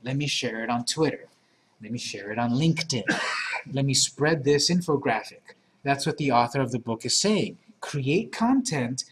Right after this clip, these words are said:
that you would care about, yes, but that your potential followers, customers would also care about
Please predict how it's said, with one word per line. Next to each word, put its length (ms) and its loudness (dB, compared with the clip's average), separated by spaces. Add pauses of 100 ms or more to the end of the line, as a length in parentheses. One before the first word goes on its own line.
(140)
that 80 -6
you 220 -2
would 180 0
care 280 4
about, 520 2 (260)
yes, 480 -2 (140)
but 160 0
that 220 0
your 180 2
potential 640 2
followers, 960 2 (600)
customers 680 0
would 120 -2
also 300 4
care 280 -4
about 380 -8